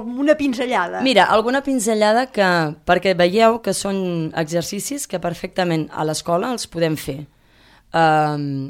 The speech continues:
Speaker 2: a part de tot el que pugui ser treball de paper, treball de suport i treball més cognitiu. Ehm, un exercici així molt lúdic, que va molt bé i que jo he fet quan era petita i que a l'escola també l'aplico i que fem amb la gent gran,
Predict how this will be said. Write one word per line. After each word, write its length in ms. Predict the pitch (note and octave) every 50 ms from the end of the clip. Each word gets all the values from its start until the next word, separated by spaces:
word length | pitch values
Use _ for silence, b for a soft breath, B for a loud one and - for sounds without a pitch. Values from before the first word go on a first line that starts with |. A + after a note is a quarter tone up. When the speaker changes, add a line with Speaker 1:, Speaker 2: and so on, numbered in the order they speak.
| - -
Speaker 2:
a 80 | - E3
part 160 | - F3+ F#3 F#3+
de 80 | G3
tot 140 | G3 G3 F#3+
el 60 | F#3+ F#3
que 80 | F#3+ F3
pugui 220 | F3+ F3 F3 F3
ser 260 | E3 - F#3+ F#3+ A3 G#3+
treball 300 | - F3 F3 E3+ E3+ E3
de 80 | D#3+
paper, 400 | - D#3+ D3+ - F3+ G3 G#3 A3 G#3+
treball 280 | - - D#3+ D#3+ D#3 D3
de 80 | D3
suport 520 | - - D3+ C#3 - C#3 C3 C3 C3+ - F3
i 60 | E3+
treball 320 | - D3 C#3 D3 D3+ D3+
més 300 | D3+ D3+ D#3 D#3+ D3+ - -
cognitiu. 580 | - D#3+ D3+ C#3+ C#3 C3+ - C#3 A#2 A#2 D#3 - b b b b b b b b b b b b b b -
Ehm, 460 | F#3+ F#3+ F3+ F3+ F3 F3 E3+ E3+ - - _ _ _ _ -
un 140 | A#3 A#3 A3+
exercici 460 | G#3+ F3+ A3 G#3 D#3 G#3 G#3 - G#3+
així 180 | G3 - G#3 F#3 E3+
molt 220 | G3 F#3+ F#3 F#3 F3+
lúdic, 380 | F3+ F3 D#3 D3 D3 C#3 _ _
que 100 | - D#3+
va 120 | D3+ D#3+ E3
molt 220 | E3+ F3 F3 D#3+
bé 120 | D#3 D3 C#3 C3+ C3+ - _ _
i 100 | - D#3 D#3
que 180 | - D3+ D3 D3 C#3+ C#3+ D3 D#3 C#3+
jo 120 | D#3+ D#3
he 60 | D3+
fet 200 | D3 - D#3 D3+ -
quan 160 | - D3+ D#3
era 140 | D3+ D#3 D3+
petita 420 | - D#3+ - D#3 C#3+ - - C3+ C3+
i 80 | C3
que 100 | - -
a 40 | C#3
l'escola 360 | C#3+ C3+ - - E3 D#3+ D3
també 220 | - C#3+ C#3 C#3+ C#3
l'aplico 480 | C#3 C#3 - D#3+ F#3+ G3 - C4+ D#4 D4+ _ _ _ _ _ _ _ _ _ _ - - _ -
i 60 | E3
que 100 | - D#3+
fem 140 | - E3 D3+
amb 140 | D3+ D3 D3
la 120 | D3 D3+ C#3+
gent 200 | C3+ D3 D3+ D3+ D3+
gran, 240 | E3+ G#3 B3 C4+